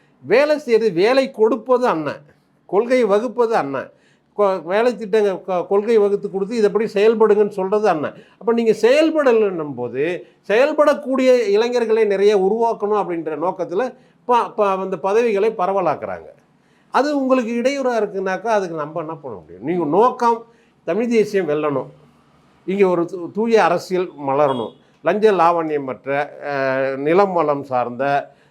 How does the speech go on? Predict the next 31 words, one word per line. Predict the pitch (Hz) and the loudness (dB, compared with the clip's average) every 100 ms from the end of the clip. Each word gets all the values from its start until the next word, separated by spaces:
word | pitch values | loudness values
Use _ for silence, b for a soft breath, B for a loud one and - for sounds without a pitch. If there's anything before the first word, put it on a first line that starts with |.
| b | b
தற்சார்பு | 160 151 - 208 214 202 | -6 -2 4 4 6 2
பொருளாதார | 160 151 151 143 139 - | 0 -2 0 0 -2 -4
கொள்கை | 123 117 117 | -8 -6 -6
உள்ள | 113 131 139 147 | -4 -2 -2 -4
ஒரு | 175 190 | -2 0
அரசை | 185 226 233 226 | 2 0 0 -2
இங்க | 180 | -2
நிறுவனம், | 147 151 160 143 120 - b b b b 165 | -4 -2 -2 -2 -4 -8 b b b b -2
மதுமதை | 180 208 185 165 135 | 0 2 0 -2 -2
போதையற்ற, | 147 143 127 107 127 147 143 - b b - | -2 -2 -4 -4 -2 0 -2 -6 b b -6
கா-, | 160 165 | 0 0
காடு | 160 185 214 202 | 2 2 4 4
வளம் | 190 185 | 2 -2
கனிம | 160 180 196 180 | -4 -4 -2 -2
வளங்களை | 160 151 151 147 | -2 -2 -2 -2
கா-, | 143 139 131 131 135 160 | 0 0 -2 -6 -6 0
காக்கக்கூடிய | 196 214 202 175 156 139 | 0 0 -6 -4 -4 -2
ஒரு | 127 | -2
அரசாக, | 127 131 135 117 123 131 - b - | -4 -4 -4 -4 -4 -6 -10 b -4
தூய | 214 233 202 | -2 2 2
கல்வியை, | 196 165 170 165 151 156 147 143 - 139 | 2 -2 -2 -2 -2 -2 -6 -12 -20 -6
தூய | 196 208 190 | 2 2 2
குடிநீரை | 160 165 160 147 139 143 139 b b - | -2 -2 0 2 2 0 -2 b b -2
இதெல்லாம் | 175 202 180 | 2 2 2
உருவாக்கக்கூடிய | 190 214 208 180 160 156 | 4 2 2 -2 -4 0
ஒரு | 139 135 | 2 2
அரசாக | 156 170 196 190 226 | -2 0 0 2 2
இந்த | 202 170 | 2 2
ஒரு | 160 | 2
அரசை | 160 180 208 196 | 0 0 0 -2
அம-, | 143 165 | 0 -4